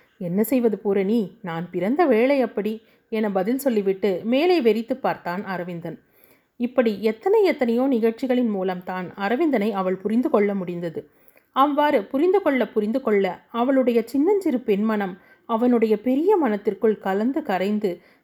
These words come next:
கவிந்து ஒடுங்கலாயிற்று. கோடை விடுமுறையெல்லாம் கழிந்து பள்ளிக்கூடங்கள் திறந்து விட்டார்கள். பூரணி குழந்தை மங்கையர்க்கரசியை பள்ளிக்கூடத்தில் சேர்த்தாள். தம்பிகள் இரண்டு பேரும் மேல் வகுப்புகளுக்கு தேர்ச்சி பெற்று பள்ளிக்கூடம் போய்க் கொண்டிருந்தார்கள்.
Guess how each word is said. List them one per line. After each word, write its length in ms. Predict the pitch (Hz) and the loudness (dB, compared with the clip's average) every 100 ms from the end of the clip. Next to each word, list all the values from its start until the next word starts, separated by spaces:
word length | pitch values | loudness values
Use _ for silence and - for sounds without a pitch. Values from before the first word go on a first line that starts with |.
| _ | _
கவிந்து 420 | 190 208 247 277 240 | -4 0 2 2 2
ஒடுங்கலாயிற்று. 760 | 170 185 202 175 156 151 - - _ _ _ _ _ _ - | 0 -2 0 0 -2 -8 -16 -18 _ _ _ _ _ _ -4
கோடை 340 | 302 370 427 | 4 6 6
விடுமுறையெல்லாம் 720 | 339 269 262 254 226 214 226 269 | 4 2 2 2 0 0 -2 -2
கழிந்து 380 | 190 202 202 196 - | -2 -2 -4 -6 -2
பள்ளிக்கூடங்கள் 720 | 254 302 392 339 233 196 254 | 0 2 2 2 0 0 -2
திறந்து 300 | 226 202 208 | -2 -2 -2
விட்டார்கள். 500 | 196 196 175 160 165 - _ _ _ _ | -2 -4 -6 -6 -10 -14 _ _ _ _
பூரணி 460 | - 294 381 254 - - | -2 2 4 2 -4 -8
குழந்தை 400 | - 226 220 208 | 0 0 2 -2
மங்கையர்க்கரசியை 920 | 196 180 202 320 339 254 247 233 214 - | -2 -4 -2 -2 0 0 0 0 -2 -4
பள்ளிக்கூடத்தில் 760 | 196 202 302 - 214 - 240 - | -4 -4 -2 0 -2 -2 -10 -6
சேர்த்தாள். 440 | 180 175 175 170 - _ _ _ - | -6 -6 -8 -10 -12 _ _ _ 0
தம்பிகள் 440 | 277 370 427 415 | 2 6 6 6
இரண்டு 300 | 254 240 247 | 2 0 -2
பேரும் 340 | 233 208 233 190 190 | -2 0 0 -2 -4
மேல் 240 | 240 349 | -2 0
வகுப்புகளுக்கு 680 | 339 247 233 214 196 220 240 | 2 0 -2 -2 -2 -2 -2
தேர்ச்சி 360 | 214 226 - | 0 0 -2
பெற்று 360 | - 175 - 196 180 - - - - - | -8 -8 -6 -8 -8 -14 -20 -20 -14 0
பள்ளிக்கூடம் 640 | 254 311 370 233 226 262 | 2 2 0 0 0 -2
போய்க் 220 | 214 220 | -2 -2
கொண்டிருந்தார்கள். 760 | 220 190 175 175 170 170 160 | -4 -4 -6 -6 -6 -6 -8